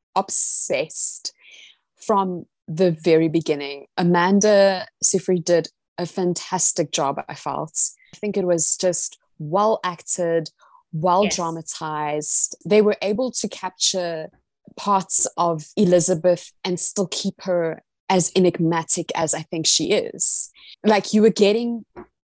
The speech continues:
Speaker 1: to know her, but also not at all.
Speaker 2: Absolutely. I think it was,
Speaker 1: <laughs>
Speaker 2: it was just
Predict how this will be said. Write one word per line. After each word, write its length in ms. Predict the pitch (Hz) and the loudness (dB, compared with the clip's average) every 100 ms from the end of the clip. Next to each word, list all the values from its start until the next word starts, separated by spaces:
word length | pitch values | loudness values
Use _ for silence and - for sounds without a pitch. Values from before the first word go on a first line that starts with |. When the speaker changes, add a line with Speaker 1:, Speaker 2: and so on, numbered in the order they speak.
| - | -6
Speaker 1:
to 160 | 220 | -2
know 180 | 202 202 | -2 -4
her, 220 | 185 226 | -2 0
but 160 | 208 226 | 2 0
also 340 | 185 - 202 | 0 -2 -2
not 260 | 175 160 160 | -4 -6 -6
at 120 | 151 | -4
all. 320 | 147 127 - _ - - - - _ _ - | -6 -8 -14 _ -20 -20 -20 -20 _ _ -2
Speaker 2:
Absolutely. 800 | 254 - 262 254 - 214 202 - | -2 -2 -6 -4 -2 -2 0 0
I 80 | 302 | 0
think 240 | 330 302 | 0 0
it 100 | - | 2
was, 380 | 247 214 208 - | 0 -4 -12 -8
Speaker 1:
<laughs> 40 | |
Speaker 2:
it 60 | 254 | -6
was 180 | 254 - | -6 -4
just 460 | 285 320 - - | -2 -2 -4 -16